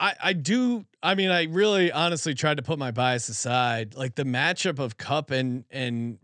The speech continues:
Puka just eating over the middle. I just,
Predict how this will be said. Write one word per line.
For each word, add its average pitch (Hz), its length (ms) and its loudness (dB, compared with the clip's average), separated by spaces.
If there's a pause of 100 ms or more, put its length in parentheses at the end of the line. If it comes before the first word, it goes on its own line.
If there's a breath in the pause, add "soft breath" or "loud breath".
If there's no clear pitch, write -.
Puka 165 400 0
just 113 440 -6
eating 143 600 -2
over 143 260 -2
the 117 80 -4
middle. 127 340 0
I 110 120 -6
just, 113 380 -8